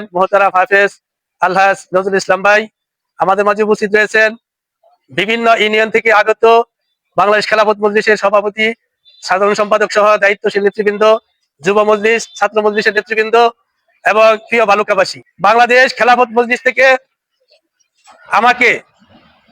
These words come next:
আমির মজলিস আল্লামা মামুনুল হক সাহেব বালুকার এগারো আসনের প্রার্থী ঘোষণা করেছেন। আমি মনে করি এটা একটা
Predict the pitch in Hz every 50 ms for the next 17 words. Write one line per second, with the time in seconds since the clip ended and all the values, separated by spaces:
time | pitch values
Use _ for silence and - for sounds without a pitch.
0 | _ _ _ - - - 208 226 247 254 247 233 226 233 220 240 233 - 220 226
1 | 233 233 233 226 214 220 226 226 233 220 220 208 - - 240 247 240 240 _ 190
2 | 196 220 226 - 233 233 233 233 - _ _ _ _ _ _ _ _ - 214 226
3 | 233 240 233 233 220 214 202 233 214 214 220 - - 226 226 - 226 220 214 202
4 | 226 208 196 202 196 180 - 175 147 - _ _ _ _ _ _ _ _ _ _
5 | - - - _ _ - 202 226 247 247 254 262 262 254 269 254 262 269 277 269
6 | 269 - - - - - - - - - - - _ _ _ _ - - - 262
7 | 262 269 269 262 - - - - _ _ _ - - _ _ - 214 - 254